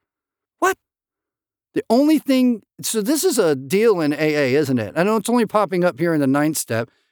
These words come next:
but there's folks, and we all know them, that come in and do one, two, and three, and twelve. One, two, three, and twelve.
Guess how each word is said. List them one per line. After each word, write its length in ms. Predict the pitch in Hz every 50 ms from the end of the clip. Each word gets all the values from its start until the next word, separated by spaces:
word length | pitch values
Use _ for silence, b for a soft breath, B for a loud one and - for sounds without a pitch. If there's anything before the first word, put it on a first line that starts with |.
| _ _
but 100 | 190 185
there's 200 | 254 311 349 -
folks, 380 | - - 233 240 226 170 - -
and 100 | 160 165
we 80 | 170
all 180 | 175 190 233 202
know 220 | 156 147 165 170
them, 160 | 131 123 117
that 140 | 127 135 -
come 180 | - 185 180 190
in 80 | 190
and 140 | 196 196 175
do 180 | 165 170 175 170
one, 300 | 156 147 160 175 180 160
two, 240 | - 185 180 175 175
and 160 | 165 156 131
three, 260 | - 156 165 175 170
and 100 | 156 131
twelve. 460 | - - 165 156 139 107 98 95 -
One, 200 | 131 139 170 175
two, 220 | - 196 196 185 165
three, 260 | - - 165 170 170
and 140 | 165 156 135
twelve. 380 | - - 151 127 107 92 -